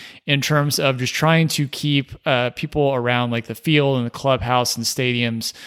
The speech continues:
uh, for, for, like, shorter amounts of time should games go to extra innings. Um, uh, just kind of keeping in terms of, um, yeah, when you've got doubleheaders, uh, to kind of put more, uh,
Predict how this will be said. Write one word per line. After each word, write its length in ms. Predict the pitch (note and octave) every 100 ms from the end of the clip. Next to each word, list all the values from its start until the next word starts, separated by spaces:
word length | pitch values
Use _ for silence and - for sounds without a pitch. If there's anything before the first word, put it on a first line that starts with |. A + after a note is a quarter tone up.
| - -
uh, 300 | B2+ A#2+ A#2+
for, 200 | - B2+
for, 260 | - B2+ C3
like, 180 | B2+ C3
shorter 300 | - F3+ D#3+
amounts 300 | D3 C#3+ C#3
of 60 |
time 400 | - B2+ B2+ B2+
should 340 | B2 - B2+ A#2
games 300 | A#2 A#2 -
go 100 | B2
to 80 | A2+
extra 380 | A#2+ - - G#2+
innings. 580 | E3+ D#3 D3 C#3 B2+ - - - - _
Um, 540 | - C3 A#2+ A2 G#2 A2 _ _ _ _ _ _ _ - -
uh, 400 | D#3+ C3+ A#2 A#2+ - - D#3 G3 A#3 G3+ G#3+ - D#3+ D3
just 260 | C#3+ C3
kind 240 | - C#3+ B2
of 60 |
keeping 360 | - D3 C#3 C3
in 80 | A#2+
terms 440 | - C3 B2 -
of, 520 | C3+ A#2+ A2 - - - _ -
um, 560 | B2+ A2 G#2 G2+ G2+ A#2
yeah, 240 | D3 A#2+ G#2
when 100 | B2+
you've 120 | B2+ B2
got 200 | B2+ B2
doubleheaders, 720 | B2 A#2 A2+ A#2+ A#2 A2+ - - - - _
uh, 720 | - A#2 A2 G#2+ A2+ - D3 D3
to 120 | D3
kind 260 | C#3 B2+ A#2+
of 120 | -
put 120 | D3
more, 380 | C#3 B2 A#2+ A2+
uh, 480 | A2 G#2+ A2 A2+